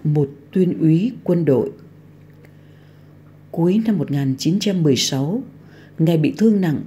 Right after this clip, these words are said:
ở biên giới Rumani và bị cưa một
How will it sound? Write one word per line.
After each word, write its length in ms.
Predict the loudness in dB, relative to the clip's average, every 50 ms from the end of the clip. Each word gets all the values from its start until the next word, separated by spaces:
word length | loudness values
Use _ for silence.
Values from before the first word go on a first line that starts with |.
| -10 -4 0
ở 200 | 2 2 2 2
biên 280 | 2 0 2 2 2
giới 320 | 0 2 2 2 2 0 0
Rumani 580 | 0 0 0 2 2 2 4 4 4 2 0 -4 -12 -20 -20 -20 -20 -20 -20 -20 -20 -20 -20 -16 -8
và 340 | -2 0 0 2 2 0 0
bị 240 | 2 2 2 0 0 0
cưa 180 | 0 2 2
một 200 | 4 2 0 0